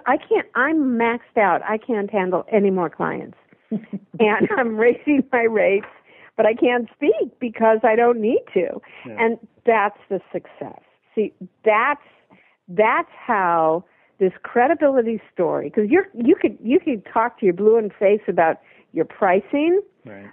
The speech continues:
Speaker 1: um, about your description of what you do, but what separates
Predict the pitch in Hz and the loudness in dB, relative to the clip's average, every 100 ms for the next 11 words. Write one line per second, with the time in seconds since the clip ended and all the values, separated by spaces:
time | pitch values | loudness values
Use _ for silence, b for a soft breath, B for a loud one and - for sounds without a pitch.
0 | - 170 165 - - 170 165 156 - 190 | -4 0 0 -4 -4 0 0 -2 -4 -6
1 | 170 175 160 - - 214 - 294 294 294 | -4 -6 -8 -6 0 0 0 0 2 2
2 | 311 311 330 330 339 349 359 381 381 b | 0 0 -4 -2 0 2 0 0 -4 b
3 | b b b b _ - 190 226 202 - | b b b b _ -6 0 2 0 0
4 | 214 208 - _ - 320 453 - 294 208 | 0 0 -4 _ -2 -2 0 0 2 2
5 | 190 175 | 0 -4